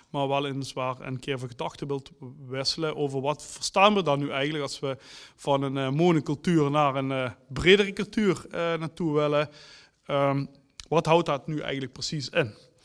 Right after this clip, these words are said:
Ehm, want ik heb begrepen, vorige week heeft er een sessie plaatsgevonden ten aanzien van de omgevingsvisie. En in de omgevingsvisie werd het ook door één ieder eigenlijk genoemd van ja, goh, we moeten inderdaad, eh,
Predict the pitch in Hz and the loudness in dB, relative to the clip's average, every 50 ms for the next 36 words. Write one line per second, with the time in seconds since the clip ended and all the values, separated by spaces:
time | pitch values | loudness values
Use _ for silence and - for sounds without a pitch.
0 | - - - - - - - - - - _ _ _ _ _ _ _ - 165 160 | -20 -20 -20 -20 -20 -20 -20 -20 -20 -20 _ _ _ _ _ _ _ 2 6 6
1 | 156 156 156 151 147 143 - - 165 147 156 139 - 156 170 180 175 175 160 151 | 6 6 6 4 2 0 0 -2 -2 -2 -2 -4 0 2 2 2 2 2 2 2
2 | 147 139 - - 165 156 147 139 147 147 143 143 - 147 139 - 139 123 - - | 2 0 -2 -2 -2 -2 0 0 0 -2 -2 -2 -4 -6 -6 -6 -8 -6 -4 -2
3 | 151 147 135 - - - 143 139 139 131 - - 135 131 139 139 139 131 - 139 | -2 -4 -4 -6 -12 -6 -4 -4 -4 -4 -6 -12 -10 -8 -6 -6 -8 -8 -10 -10
4 | 139 135 135 139 131 135 127 131 127 123 120 117 - 139 131 - - 170 202 196 | -8 -6 -6 -6 -6 -6 -8 -8 -8 -8 -8 -8 -8 -10 -10 -2 4 4 4 6
5 | 220 226 214 - - - - 214 202 180 160 170 147 131 - - 135 135 135 139 | 4 2 2 2 -2 -4 0 0 0 2 2 0 0 0 -2 -2 -2 -2 0 0
6 | 135 127 117 151 156 160 151 156 156 143 - - - 170 143 143 135 143 135 - | -2 -4 -2 0 0 0 0 0 -2 -2 -2 -2 -2 -2 -2 -2 0 -2 -2 -2
7 | - 151 - 160 151 135 143 131 147 170 160 156 - 185 175 151 123 - 160 147 | -2 -2 -2 -2 -4 -4 -6 -6 -2 -2 -2 -2 -2 -4 -6 -6 -4 -2 -2 -2
8 | 143 139 135 - - 165 160 175 170 147 - - 147 143 143 131 - - 175 160 | -2 -4 -6 -6 -6 -4 -4 -2 -4 -4 -4 -4 -4 -2 -2 -4 -4 0 0 0
9 | 139 123 135 139 147 160 151 - - 151 147 143 135 151 147 139 123 - - 139 | 2 0 -2 -2 -2 -2 -4 -4 -4 -2 -2 -2 0 0 0 0 0 -4 -6 -4
10 | 131 | -4